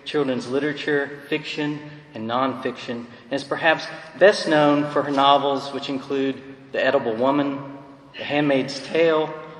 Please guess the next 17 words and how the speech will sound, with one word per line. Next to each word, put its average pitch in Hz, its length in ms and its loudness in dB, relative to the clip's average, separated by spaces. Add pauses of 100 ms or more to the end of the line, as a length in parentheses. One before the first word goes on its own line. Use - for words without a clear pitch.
(260)
The 127 80 -8
Robber 131 380 4
Bride, 139 920 4
Alias 143 440 0
Grace, 131 520 0 (300)
and 120 100 -10
The 113 60 -6
Blind 120 340 0
Assassin. 113 600 -4 (760)
Her - 40 -6
most 160 240 0
recent 202 340 0
works 160 280 6
include 147 680 -2
Oryx 143 400 2
and 120 100 -6
Crake, 151 400 0